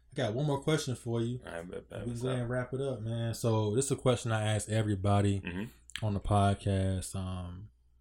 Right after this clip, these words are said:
Speaker 1: sometimes people are blown away by this question, but how do you plan, within what you do, how do you plan to capture the world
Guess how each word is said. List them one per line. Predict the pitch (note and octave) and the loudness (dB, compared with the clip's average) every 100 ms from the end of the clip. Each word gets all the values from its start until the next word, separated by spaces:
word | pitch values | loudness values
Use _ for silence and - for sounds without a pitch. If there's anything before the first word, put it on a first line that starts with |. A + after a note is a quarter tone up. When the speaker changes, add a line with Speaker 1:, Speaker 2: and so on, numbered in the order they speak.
| _ - | _ -2
Speaker 1:
sometimes | A2+ A2+ A#2+ A2 G#2 | 0 2 4 4 2
people | B2 A2 G#2+ | 0 0 0
are | G2 | -2
blown | G#2+ G#2 | -2 -2
away | G2+ G2+ G2 | 0 0 0
by | F#2+ F#2 | -2 -4
this | F#2+ | -8
question, | - G2 F2+ G2 F#2 | -4 -4 -4 -6 -2
but | F#2+ F2+ - - - - - - - _ - | -2 -2 -6 -20 -20 -20 -4 -4 -4 _ 4
how | C#3 D#3 | 8 8
do | C3+ | 8
you | C3+ | 0
plan, | B2+ C3 B2 | 2 4 8
within | C#3+ D3 C#3+ C3 | 8 8 8 8
what | D3+ - | 8 6
you | B2 | 4
do, | B2 A2+ G2 F#2 _ _ _ - | 6 6 4 -2 _ _ _ 4
how | C#3+ | 6
do | C3 | 6
you | B2 | 4
plan | - A#2 G#2 | 4 2 2
to | G#2 | 0
capture | A2+ G#2+ - | 2 4 2
the | G#2 | 0
world | F#2+ F#2+ F#2 | 0 0 -2